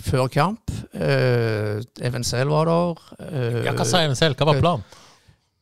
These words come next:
Speaker 1: Eh, altså, han røpte ikke så veldig mye, men, men det, det jeg la merke til, var at han sa at, eh, Pa-, Pajasiti skulle ligge i tierrollen, men det,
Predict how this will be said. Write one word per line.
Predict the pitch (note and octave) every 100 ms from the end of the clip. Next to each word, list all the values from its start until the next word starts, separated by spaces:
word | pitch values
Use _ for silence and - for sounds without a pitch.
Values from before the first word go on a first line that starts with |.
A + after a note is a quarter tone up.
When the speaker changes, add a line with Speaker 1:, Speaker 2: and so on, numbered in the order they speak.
| _ -
Speaker 1:
Eh, | D#3 D3 C#3
altså, | B2 C#3+
han | D3
røpte | C#3+
ikke | D3+ A3+
så | G#3
veldig | C#3+ G#3
mye, | A3 -
men, | -
men | F#3
det, | G#3 A3 G#3
det | G3+
jeg | A3 G#3
la |
merke | F#3+ D#3 A3
til, | A#3 F#3+
var | E3+ E3
at | F3+
han | D#3+
sa | F3+ F3+
at, | -
eh, | D#3
Pa-, | C#3 D#3 D3 C#3+
Pajasiti | D3 C#3+ C#3+ A3+ - D3
skulle | - D3
ligge | C#3+ C#3
i |
tierrollen, | D#3+ A#3+ B3 D3 A2+ A2+
men | D3
det, | F3